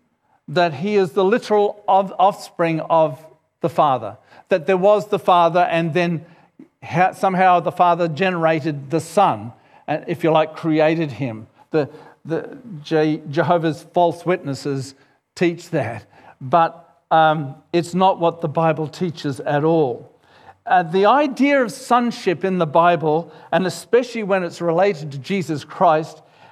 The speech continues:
has to do with the possessing the nature of the Father. And so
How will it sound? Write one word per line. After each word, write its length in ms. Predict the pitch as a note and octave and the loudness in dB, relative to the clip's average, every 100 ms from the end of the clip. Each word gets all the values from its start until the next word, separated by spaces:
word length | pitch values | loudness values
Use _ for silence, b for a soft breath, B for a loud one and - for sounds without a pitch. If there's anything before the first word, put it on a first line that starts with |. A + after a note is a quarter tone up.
| b | b
has 220 | A#3+ A#3+ | 0 0
to 60 | G#3+ | -4
do 220 | G3+ A#3+ | -2 2
with 200 | G#3+ - | 0 0
the 100 | G3 | -4
possessing 1080 | - G3+ F3+ C#3 G3 A3+ - A#3+ A3+ G#3+ G3+ | -4 -4 -4 0 0 0 -2 -4 -2 -4 -4
the 100 | G3+ | -2
nature 680 | G#3 G3 A3 C#4 - F3 C3+ - | 0 0 0 0 -2 -2 -2 2
of 220 | D3+ B2 | -2 0
the 80 | C#3+ | -8
Father. 480 | - C3+ A2 F2+ - _ _ _ _ _ _ _ b b | -2 -2 -2 -8 -18 _ _ _ _ _ _ _ b b
And 140 | G#3+ G#3 | -4 -2
so 340 | A#3+ A3 G#3 | 2 2 2